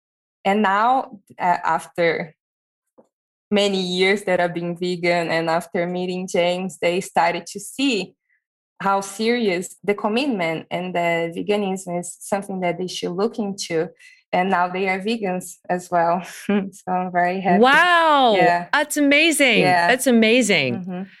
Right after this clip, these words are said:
Speaker 2: 'Cause that doesn't always happen. Often the family is the last to, to turn the,
Speaker 1: Yeah,
Speaker 2: <laughs> to cr-,
Speaker 1: that's
Speaker 2: turn the
Speaker 1: true.
Speaker 2: corner. That's incredible.
Speaker 1: Yeah.
Speaker 2: Well, in addition to that, are Brazilians aware of, um, beyond just the hel-, health of their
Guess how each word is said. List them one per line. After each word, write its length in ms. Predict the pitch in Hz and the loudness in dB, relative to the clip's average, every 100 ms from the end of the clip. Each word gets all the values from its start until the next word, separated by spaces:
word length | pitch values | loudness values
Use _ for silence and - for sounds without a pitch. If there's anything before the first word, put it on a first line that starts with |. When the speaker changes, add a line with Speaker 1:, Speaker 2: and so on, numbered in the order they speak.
| - | -2
Speaker 2:
'Cause 120 | 254 | 2
that 120 | 269 | 4
doesn't 220 | 262 262 240 | 4 4 4
always 240 | 226 220 | 4 2
happen. 420 | 233 220 214 156 | 2 0 0 0
Often 380 | 139 170 180 196 | 2 2 0 0
the 80 | 180 | 0
family 420 | 185 180 190 180 | 2 2 4 4
is 160 | 165 139 | 4 2
the 100 | 147 | 0
last 440 | 151 160 180 - | 2 2 0 -4
to, 260 | 170 143 - | 0 0 0
to 200 | - 170 | 0 2
turn 360 | - 185 180 | 2 2 2
the, 100 | 160 190 | 4 4
Speaker 1:
Yeah, 420 | 240 254 233 226 | 4 4 4 2
Speaker 2:
<laughs> 40 | |
to 60 | 226 | 2
cr-, 100 | 240 | 2
Speaker 1:
that's 120 | 208 | 2
Speaker 2:
turn 160 | 247 214 | 2 4
the 60 | 247 | 2
Speaker 1:
true. 80 | |
Speaker 2:
corner. 420 | 226 214 175 139 123 - - - - _ - | 2 2 2 0 -2 -10 -16 -16 -20 _ -2
That's 180 | 262 269 | 0 2
incredible. 480 | 240 208 214 202 139 | 0 2 2 4 4
Speaker 1:
Yeah. 280 | 196 196 190 - - | 4 2 -2 -4 0
Speaker 2:
Well, 100 | 262 | 2
in 140 | 277 | 4
addition 420 | 277 269 349 480 | 4 4 2 4
to 160 | 359 220 | 4 4
that, 260 | 175 165 - | 2 2 0
are 180 | 190 196 | 0 0
Brazilians 720 | 175 208 190 208 277 330 240 | 0 0 2 4 4 4 4
aware 560 | 190 160 165 196 277 269 | 4 2 4 4 4 2
of, 320 | 180 175 147 - | 2 0 -2 -4
um, 240 | 165 160 165 | -2 0 -2
beyond 380 | 175 190 277 - | 0 0 2 0
just 180 | 175 | -2
the 100 | - | -2
hel-, 340 | 147 165 165 - - | -2 0 -2 -4 -8
health 380 | - 175 - - - | -2 -2 -2 -6 -2
of 520 | 143 139 135 120 - - _ | 0 2 -2 -6 -14 -18 _
their 220 | 135 123 | -4 -4